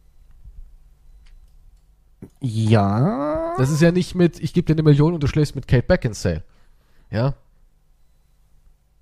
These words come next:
Speaker 1: Warum nicht?
Speaker 2: Äh,
Speaker 1: Eigentlich.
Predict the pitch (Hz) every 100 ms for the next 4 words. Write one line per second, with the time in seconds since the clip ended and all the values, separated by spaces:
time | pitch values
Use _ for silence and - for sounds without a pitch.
0 | _ _ - 113 101 160 208 101 - -
1 | _ _ _ _ _ _ - 101 101 -
2 | 110